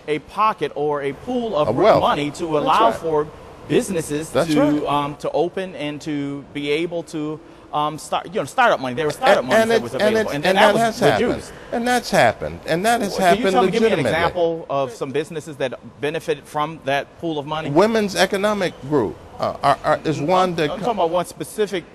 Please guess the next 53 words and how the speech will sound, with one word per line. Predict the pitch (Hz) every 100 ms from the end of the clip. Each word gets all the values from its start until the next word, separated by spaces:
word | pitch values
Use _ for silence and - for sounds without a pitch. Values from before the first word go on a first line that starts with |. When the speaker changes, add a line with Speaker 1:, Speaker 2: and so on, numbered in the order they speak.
| -
Speaker 1:
business | 123 180 185 151
that | - 131 -
came | - 185 202
to | 233
Speaker 2:
No, | 359
Speaker 1:
this |
Speaker 2:
that's | 330 294 -
what | 277
I, | 269
Speaker 1:
pool. | 151
Speaker 2:
that's, | 208 -
that | 175 202
is | 269
one | 220 185 165
specific | - - 156 156 131 127
business. | 123 110 101
That's | 131 -
the | 185
name | 180 214 127
of | 95
it, |
Speaker 1:
Okay. | 147 143
Speaker 2:
Women's | 190 190 165
Economic | 170 180 202 196 131
Group. | 113
Speaker 1:
Oh, | 160
Speaker 2:
That's | 180
Speaker 1:
okay. | 139 131
Speaker 2:
just, | 110 110 -
that's | 143 156
one | 160 180 214
specific | 202 - 170 175 165 170 190
business. | 233 185 90 - - -
But |
Speaker 1:
Another | 143 156 165
one? | 160 160 -
Speaker 2:
but | 208
there | 240 240 226
are, | 202 185 -
um, | 165 160 156 -
I, | 185 -
I | 196
can | 214 208
tell | 226 202
you, | 185 190 143
um, | 151 147 147 -
uh, | 104 57 50 50 50 55 60 127
let, | 143 -
let | 214
me | 202
just, | 175 170 - 156
um, | 143 131 120 120 120 - - - - - -
um, | 113 104 98 95 92 85